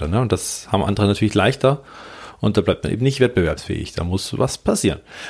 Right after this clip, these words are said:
Mein Flop der Woche geht, ähm, ja, an eine Übernahme, eine feindliche Unina-, äh, Übernahme, die von Unicredit. Und diese ist nun größter Commerzbank-Aktionär. Und, ähm, ja, während die Bundesregierung das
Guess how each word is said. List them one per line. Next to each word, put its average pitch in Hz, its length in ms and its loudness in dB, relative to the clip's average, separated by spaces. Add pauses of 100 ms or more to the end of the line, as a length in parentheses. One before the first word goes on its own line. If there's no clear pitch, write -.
Mein 131 140 2
Flop 180 160 2
der 170 120 4
Woche 170 220 2
geht, 156 360 0
ähm, 143 520 2 (300)
ja, 101 420 2
an 117 120 0
eine 131 200 0
Übernahme, 147 480 0
eine 110 160 0
feindliche 135 440 -2
Unina-, 104 380 -2
äh, 110 60 2
Übernahme, 107 480 2
die 98 120 -4
von 92 180 -2
Unicredit. 107 720 0 (680)
Und 107 460 2
diese 160 260 2
ist - 300 -2
nun 143 140 0
größter - 500 0 (320)
Commerzbank-Aktionär. 80 1120 0 (1040)
Und, 87 560 0
ähm, 82 380 -4 (120)
ja, 80 160 0
während 90 300 0
die 78 60 -6
Bundesregierung 120 600 2
das - 460 0